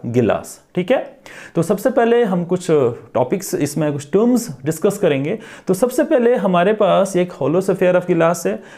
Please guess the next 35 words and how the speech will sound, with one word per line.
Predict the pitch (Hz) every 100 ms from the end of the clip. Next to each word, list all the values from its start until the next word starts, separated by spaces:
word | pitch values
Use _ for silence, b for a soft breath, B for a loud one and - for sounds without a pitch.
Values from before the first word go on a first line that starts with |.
| B
ठीक | 190 175
है। | 185 - B B -
तो | 151 151 151 - _ _ _ _ _
सबसे | 127 175 175 254
पहले | 240 247
इसके | 220 - 226 226 233 233 135
बीच | 127 220 240
में | 240
से | 233
अगर, | 226 202 156 135 - 151
अगर | 165 185
आप | 180
लाइन | 160 135 160 208
देखें, | 214 214 180 170
एक्स | 160 -
डैश | 190 190
एक्स, | 170 160 143
now | 139
that | 151 147
is | 151 -
called | 147 151 143
principal | 117 110 - 170 -
axis, | - - - - -
ठीक | 165 190
है। | 226 - B B B 175
उसके | 180 254
बाद | 240 247 254 - 160
एम | 196
एम | 233 226
डैश, | 226 240 214
इसका | - - 143
aperture, | 120 156 156 208 170
that | 143 156
means | 143 127
diameter, | 123 151 180 180 208